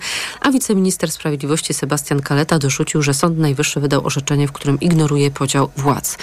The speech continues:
Pan mówił już, panie profesorze, o tym, że pan prezydent wkroczył w nieodpowiednim momencie, chcąc wyręczyć sąd, czyli przed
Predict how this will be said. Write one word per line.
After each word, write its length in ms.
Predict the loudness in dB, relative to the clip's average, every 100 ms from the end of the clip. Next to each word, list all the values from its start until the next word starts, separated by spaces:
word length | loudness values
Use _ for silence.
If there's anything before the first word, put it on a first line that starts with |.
| -8 -6 -8 -8 -8 0
Pan 140 | 2
mówił 280 | 4 2 0
już, 140 | -2 -2
panie 220 | -2 -2
profesorze, 580 | -4 -4 -2 0 -2 -4
o 80 |
tym, 180 | -2 0
że 120 | 2
pan 260 | 0 0 0
prezydent 380 | 0 0 0 0
wkroczył 380 | 0 -2 0 2
w 60 |
nieodpowiednim 600 | 2 2 0 0 2 4
momencie, 540 | 4 2 2 2 -2 -6
chcąc 320 | -4 -2 -2
wyręczyć 560 | -2 0 0 -2 -4 -6
sąd, 480 | -2 0 0 -4 -6
czyli 220 | -2 -2
przed 260 | 0 -2